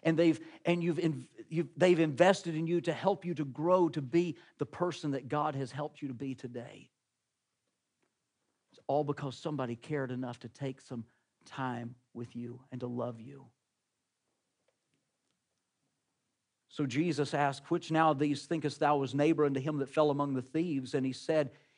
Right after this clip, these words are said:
"He that showed mercy on him." Then Jesus said to him, "Go and do thou likewise."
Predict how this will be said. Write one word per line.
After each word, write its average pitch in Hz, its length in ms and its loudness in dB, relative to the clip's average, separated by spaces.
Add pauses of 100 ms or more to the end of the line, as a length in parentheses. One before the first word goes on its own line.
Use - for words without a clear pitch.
(140)
"He 202 180 2
that 147 180 0
showed 170 260 0
mercy 156 420 0
on 117 160 -6
him." 113 180 -18 (480)
Then 143 160 0
Jesus 135 400 -4
said 135 200 -4
to 131 60 -6
him, 135 360 -2 (800)
"Go 139 240 2
and 123 80 0
do 120 120 -4
thou 117 200 -2
likewise." 120 760 -10